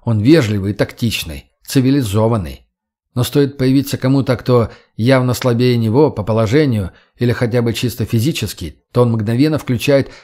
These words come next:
настоящего мужика, и понеслась. Я говорю только то, что думаю,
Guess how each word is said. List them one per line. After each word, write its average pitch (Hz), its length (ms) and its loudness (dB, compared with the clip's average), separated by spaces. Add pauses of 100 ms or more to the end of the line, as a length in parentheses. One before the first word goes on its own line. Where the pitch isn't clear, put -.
(100)
настоящего 131 600 -2
мужика, 110 800 -2
и 135 80 0
понеслась. 131 840 -4 (180)
Я 117 100 -2
говорю 120 300 0
только 120 300 0
то, - 100 -6
что - 180 -8
думаю, 131 720 4